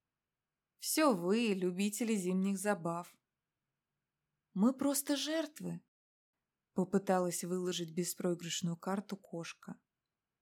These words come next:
«Ты-то помолчи, жертва! Ты птичек живьём жрёшь!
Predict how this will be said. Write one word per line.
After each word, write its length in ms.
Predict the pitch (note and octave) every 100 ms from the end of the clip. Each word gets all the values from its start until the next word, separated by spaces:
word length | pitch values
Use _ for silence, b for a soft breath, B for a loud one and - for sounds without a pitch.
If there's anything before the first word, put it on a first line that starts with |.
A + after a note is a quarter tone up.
| _ _
«Ты-то 260 | A3+ A3+
помолчи, 840 | A3+ A3 G#3 G3 F#3+ - F#3 E3+ E3+ _ _
жертва! 680 | - E3 F#3 F3+ E3 - F3+ - _ _ _ -
Ты 140 | D#4
птичек 500 | D4 - D4 C#4 A#3
живьём 480 | F#3+ A3 G#3 G#3 F3+
жрёшь! 580 | E3+ F#3 F3 D#3+ -